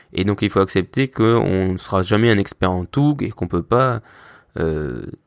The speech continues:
tout savoir faire dès le début. Donc c'est pour ça que je pense que c'est important de commencer par ce qu'on sait faire. Et, euh,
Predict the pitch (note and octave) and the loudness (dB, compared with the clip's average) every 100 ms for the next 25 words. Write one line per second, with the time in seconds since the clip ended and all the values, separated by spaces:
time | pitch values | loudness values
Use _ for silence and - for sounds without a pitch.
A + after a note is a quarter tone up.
0 | _ - C#3+ B2+ F#2+ F2+ - B2+ A2+ G2 | _ -4 0 0 0 -2 0 0 2 2
1 | G#2+ C3 B2+ G2 F#2 - F2+ G2 - A2+ | 2 2 2 0 -4 -4 -4 -4 -4 -4
2 | - A2+ - - F2+ F#2 F2 G2+ B2+ A#2+ | -2 -2 -4 -4 -2 -2 -2 -4 -2 0
3 | G2+ G2 - C3 - G2+ - - - - | 0 0 0 0 0 -6 -8 -14 -12 -4
4 | G#2 - G#2+ - A2 - _ _ _ _ | -2 0 0 0 -2 -4 _ _ _ _
5 | _ _ - G2+ G#2 F2+ F2 | _ _ -4 2 4 4 0